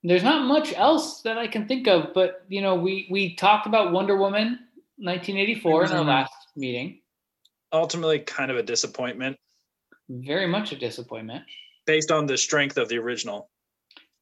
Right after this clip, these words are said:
Speaker 2: especially.
Speaker 1: Yeah, God, the first movie was so good, and one of the best comic book movies to come out in a really long time. And then this thing came out, and it was just so disappointing.
Speaker 2: We deserved better.
Speaker 1: Yeah, we don't want, let's not go into that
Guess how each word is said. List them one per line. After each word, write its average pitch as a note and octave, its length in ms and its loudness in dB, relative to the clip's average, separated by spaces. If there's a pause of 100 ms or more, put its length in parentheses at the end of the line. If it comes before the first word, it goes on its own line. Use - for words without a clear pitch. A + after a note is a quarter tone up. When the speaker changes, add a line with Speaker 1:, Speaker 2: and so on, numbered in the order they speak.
Speaker 2:
especially. A2 540 -6 (760)
Speaker 1:
Yeah, C#3+ 680 2 (200)
God, E3 200 -8
the C#3 220 -4
first G#3+ 260 -4
movie C#3+ 260 -4
was B2+ 140 -12
so G#3+ 320 -2
good, D3 260 0
and C3+ 160 -6
one F3+ 100 -2
of E3+ 40 -4
the D#3 80 -4
best F3+ 240 -2
comic E3 320 0
book C#3+ 160 -6
movies C3 380 -4
to C#3 60 -6
come C#3 200 -6
out C3 240 -4
in B2 220 -16 (140)
a C#3+ 100 -12
really F#3 340 2
long C3 260 0
time. B2 460 -6
And C#3 400 -4
then F#3+ 240 0
this G#3 220 -4
thing G#3+ 200 -2
came G3+ 220 -4
out, G#3 240 2
and D3 140 -2
it D3+ 120 -4
was C#3+ 160 -8
just - 180 -12
so G3+ 140 -2
disappointing. B2 640 -8 (480)
Speaker 2:
We F#3+ 180 2
deserved D3 480 0 (380)
better. G2+ 360 0 (280)
Speaker 1:
Yeah, B2 320 0 (120)
we F#3+ 160 2
don't C4+ 140 6
want, A3 180 0
let's A#3 180 4
not B3+ 160 4
go G3 160 8
into F#3+ 220 6
that F#3+ 240 2